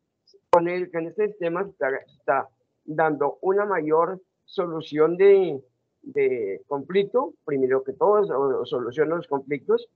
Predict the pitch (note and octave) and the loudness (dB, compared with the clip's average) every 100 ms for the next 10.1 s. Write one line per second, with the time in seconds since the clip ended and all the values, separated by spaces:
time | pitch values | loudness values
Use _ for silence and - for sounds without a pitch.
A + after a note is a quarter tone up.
0 | _ _ - - E3 G3+ G#3 F#3 D3+ F#3 | _ _ -10 -2 0 0 2 2 4 2
1 | F3 D3 D#3+ F3 D3+ C#3+ B2+ C3 F#3+ G#3+ | -2 -8 -8 -2 -2 -2 -4 -4 -6 -6
2 | _ _ E3 D#3+ D3 C#3+ C3 - C#3+ D3 | _ _ -2 0 0 -2 -6 0 2 2
3 | D3 C3 D#3 C3 A#2 A#2 - - _ _ | -2 -2 0 0 0 -4 -4 -20 _ _
4 | _ _ E3 D#3+ D#3 D#3 _ _ _ F3+ | _ _ -2 2 2 0 _ _ _ -4
5 | F#3+ G3 F3+ D#3+ F#3 F#3+ E3+ D#3 D3+ F3 | -2 -2 -2 0 -2 -2 -2 -4 -2 -4
6 | G3+ _ _ _ C3+ D3+ C#3 D3+ F3 F3+ | -4 _ _ _ -8 0 0 2 0 0
7 | F3+ F3 F3 F3+ C#3+ C3 A#2 - C3+ - | 0 -2 0 0 -2 -4 -4 -4 -6 -6
8 | G#2+ - F3 G3 D3+ B2 B2+ D3+ D#3+ C3+ | -8 -2 0 0 -2 -2 -2 0 0 -2
9 | C3+ B2+ A2 G2+ D3 - D#3+ F3+ F3+ F#3 | -4 -6 -6 -4 -6 -6 -8 -6 -6 -8